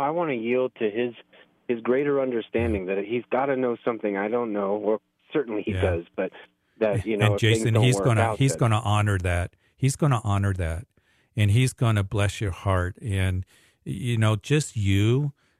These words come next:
Speaker 2: telling me that, you know, ministers to me, um,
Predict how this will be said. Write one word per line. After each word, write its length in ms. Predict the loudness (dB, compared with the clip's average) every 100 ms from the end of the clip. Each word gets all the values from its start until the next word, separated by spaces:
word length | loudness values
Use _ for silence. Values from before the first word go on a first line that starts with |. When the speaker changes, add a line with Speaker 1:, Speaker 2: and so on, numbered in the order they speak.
| -10
Speaker 2:
telling 320 | 0 2 4 4
me 140 | 2
that, 460 | 2 2 2 0 -6 -20 -20 -4
you 120 | 0
know, 360 | 2 2 0 -4 0
ministers 560 | 2 2 0 -2 -2 -4
to 160 | -4
me, 420 | 0 0 0 -6 _ _ _ _ _ _
um, 520 | -2 2 2 0 -2